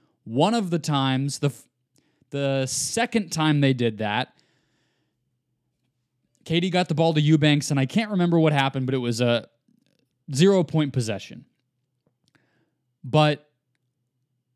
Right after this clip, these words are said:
at least two other times, you saw Durant basically take one step toward the middle of the lane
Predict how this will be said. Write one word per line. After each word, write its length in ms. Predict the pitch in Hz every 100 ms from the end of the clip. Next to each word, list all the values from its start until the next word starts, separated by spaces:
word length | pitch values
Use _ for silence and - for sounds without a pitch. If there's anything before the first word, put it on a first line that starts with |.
| _ _ _ _ _ _ _ _
at 200 | 143 156
least 340 | 165 247 - -
two 220 | 220 196
other 240 | 185 170
times, 640 | 143 113 101 104 147 - - _ _ _ _ _ _ _ _ _ _ _ _ _ -
you 160 | 151 151
saw 280 | 190 160
Durant 540 | 160 156 143 127 131 139 _ _ _ _ _ _ _ _ _ _ _ -
basically 600 | 190 247 220 220 180 165
take 300 | - 170 139
one 340 | 135 156 196
step 400 | 165 - 160 -
toward 280 | - 156 143
the 60 |
middle 280 | 139 143 147
of 60 | 147
the 100 | 139
lane 400 | 123 117 104